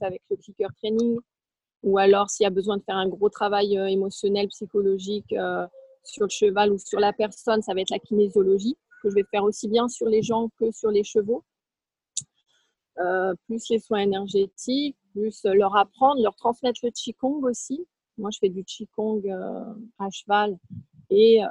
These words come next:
avant de faire du cheval, parce que ça modifie beaucoup de choses, d'aller se centrer, d'aller, euh,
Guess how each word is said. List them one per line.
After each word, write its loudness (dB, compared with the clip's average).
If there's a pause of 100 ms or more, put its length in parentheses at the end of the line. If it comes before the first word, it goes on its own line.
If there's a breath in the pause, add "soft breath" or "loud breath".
avant 2
de -2
faire -8
du -12
cheval, -4 (200)
parce -20
que -10 (1120)
ça -4
modifie -2
beaucoup -10
de -18
choses, -4 (640 loud breath)
d'aller 0
se -6
centrer, -4
d'aller, -6
euh, -8